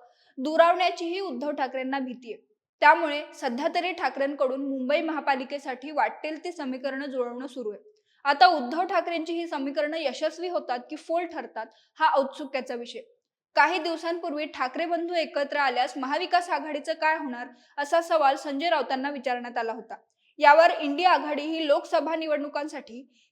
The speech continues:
तर महाविकास आघाडी ही विधानसभा निवडणुकांसाठी निर्माण झाली होती. स्थानिक स्वराज्य संस्थांच्या निवडणुकांसाठी त्यांची स्थापना नाही. स्थानिक स्वराज्य संस्था,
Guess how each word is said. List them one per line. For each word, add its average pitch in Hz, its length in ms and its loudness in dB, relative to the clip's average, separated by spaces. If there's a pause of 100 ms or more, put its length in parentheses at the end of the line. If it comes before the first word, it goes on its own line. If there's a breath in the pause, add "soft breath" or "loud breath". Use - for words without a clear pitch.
(140)
तर 339 120 10
महाविकास 359 640 2
आघाडी 254 320 0
ही 302 140 -8
विधानसभा 302 520 -4
निवडणुकांसाठी 285 800 -6
निर्माण 294 480 -4
झाली 285 240 -6
होती. 277 420 -12 (340)
स्थानिक 330 400 0
स्वराज्य 339 400 8
संस्थांच्या 311 560 0
निवडणुकांसाठी 294 880 -4
त्यांची 277 300 -8
स्थापना 269 480 -6
नाही. 247 260 -6 (480)
स्थानिक 339 360 6
स्वराज्य 339 440 6
संस्था, 302 520 -4